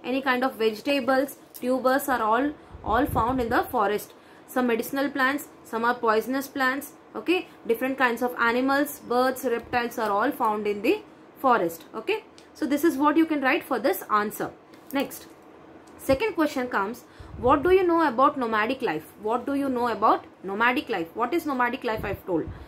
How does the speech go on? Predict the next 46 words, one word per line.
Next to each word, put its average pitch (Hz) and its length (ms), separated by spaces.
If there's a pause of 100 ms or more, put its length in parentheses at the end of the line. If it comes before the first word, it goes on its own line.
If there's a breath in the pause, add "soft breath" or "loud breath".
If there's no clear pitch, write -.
(220 loud breath)
I 208 80
told 302 280
that 254 200
nomadic 247 420
means 240 300
moving 240 340
from 285 220
place 240 380
to 294 100
place. 175 320 (260)
Moving 226 300
from 247 200
one 208 200
place 226 300
to 311 100
another 226 400
is 196 100
known 190 280
as 302 120
nomadic. 208 460 (400 loud breath)
So 285 380 (300 loud breath)
we 269 140
all 277 280
know 349 120
that 277 240
people, 277 300
like, 247 200
early 247 340
human 277 340
beings 254 240
do, 226 160 (160)
did 220 140
not 277 220
have, 247 380 (340 loud breath)
in 233 100
the 269 80
starting 269 440
stages, 254 400
they 262 140
did 220 160
not 277 180
have 262 220
any 247 160
house. 208 420 (360 loud breath)
So 269 140
they, 262 140